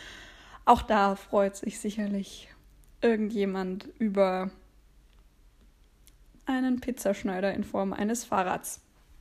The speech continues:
Heute soll's aber nicht mehr über das unnütze Geld ausgeben gehen, <laughs> so wie letzte Woche,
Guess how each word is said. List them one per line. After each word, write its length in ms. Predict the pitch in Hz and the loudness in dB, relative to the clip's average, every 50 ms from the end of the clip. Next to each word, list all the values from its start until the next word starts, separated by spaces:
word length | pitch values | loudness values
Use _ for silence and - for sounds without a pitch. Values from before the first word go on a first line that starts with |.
| - - - _ _ _ - - - - - - | -20 -20 -20 _ _ _ -20 -20 -18 -14 -8 0
Heute 260 | - 247 247 247 269 | 2 4 4 4 4
soll's 280 | 240 262 262 262 262 - | 4 4 4 4 4 2
aber 220 | - 247 240 247 | 2 4 4 4
nicht 300 | 254 254 269 277 269 - | 4 4 2 2 0 0
mehr 280 | 269 262 262 254 254 - | 2 2 2 2 0 -2
über 220 | 247 233 233 226 | 0 0 0 2
das 180 | 220 240 240 - | 0 0 -2 0
unnütze 400 | - 269 269 254 247 247 - 240 | 2 4 4 4 2 0 -4 0
Geld 260 | 226 202 196 240 254 - | 4 4 6 6 4 4
ausgeben 580 | - 208 226 233 - 277 240 233 226 226 214 | 4 2 2 2 0 0 2 2 2 2 2
gehen, 240 | 226 240 262 262 254 - | 4 6 6 8 8 8
<laughs> 40 | - | 8
so 280 | - - - 233 214 | 8 6 4 2 2
wie 100 | 214 233 | 2 2
letzte 400 | 220 202 214 214 - - - 208 | 2 2 2 0 -2 -4 -2 0
Woche, 340 | 208 208 220 233 220 226 | 2 2 2 2 0 -2